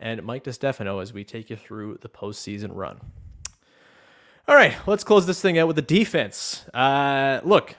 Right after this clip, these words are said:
as much as I talked about the offense and the ways in which I think they'll be able to sort of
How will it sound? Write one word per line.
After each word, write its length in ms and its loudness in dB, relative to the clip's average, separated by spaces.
as 140 -6
much 120 2
as 80 0
I 60 2
talked 240 6
about 140 2
the 100 0
offense 520 2
and 120 -4
the 80 2
ways 440 2
in 120 -4
which 240 -2
I 120 0
think 320 -6
they'll 120 0
be 200 -4
able 240 -4
to 360 -4
sort 320 -2
of 240 -4